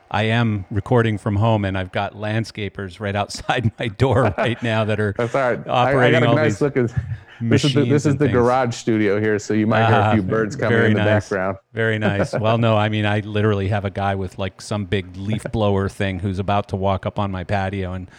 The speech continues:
Speaker 1: it's making a whole lot of noise, and I've got the gate on my microphone, but you still might be able to hear it loud and clear here any second. So here he
Speaker 2: Uh, we'll be
Speaker 1: comes.
Speaker 2: all right.
Speaker 1: He's coming right up on my patio now. So anyways, yeah, I mean, that's, you know, to me, a half a million people on a petition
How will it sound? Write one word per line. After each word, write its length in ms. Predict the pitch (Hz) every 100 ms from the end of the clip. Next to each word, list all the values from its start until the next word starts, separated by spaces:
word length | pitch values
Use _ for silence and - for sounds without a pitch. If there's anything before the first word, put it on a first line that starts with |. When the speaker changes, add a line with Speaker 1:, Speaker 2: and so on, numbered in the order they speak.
| - - _
Speaker 1:
it's 100 | -
making 200 | 117 113
a 60 | 107
whole 140 | 107
lot 160 | 110 107
of 80 | 101
noise, 300 | 98 101 104
and 100 | 104
I've 100 | 98
got 220 | 127 131
the 60 | 110
gate 320 | 110 113 110
on 180 | 98 98
my 120 | 95
microphone, 640 | 101 107 - 98 101 92
but 260 | 98 95 - -
you 240 | 107 98
still 300 | - - 110
might 220 | 104 95
be 100 | -
able 180 | 98 98
to 80 | 95
hear 200 | 90 98
it 160 | 98 -
loud 260 | 98 101
and 160 | 101 98
clear 280 | - 104 98
here 180 | 95 95
any 180 | 95 95
second. 480 | - 92 - 92 87
So 340 | 101 92 90 - - - _ _
here 200 | 110 104
he 80 | 101
Speaker 2:
Uh, 200 | 107 101
we'll 100 | 98
be 80 | 90
Speaker 1:
comes. 80 | 87
Speaker 2:
all 60 |
right. 100 | 85
Speaker 1:
He's 200 | 107 98
coming 320 | - 107 104
right 240 | 101 110 113
up 180 | 110 -
on 120 | 107
my 100 | 104
patio 440 | 101 104 98 98
now. 240 | 98 95 101 - - -
So 160 | - 143
anyways, 480 | 147 180 143 131 113
yeah, 300 | 139 143 131
I 80 | 127
mean, 180 | 135 131
that's, 340 | 147 170 - - - - _
you 180 | 165 165
know, 120 | 123
to 160 | - 151
me, 200 | 160 170
a 80 | 117
half 260 | 135 131
a 40 | 143
million 380 | 135 135 120
people 340 | 104 120 117 107
on 140 | 101
a 40 | 98
petition 760 | 107 - 110 - 98 92 101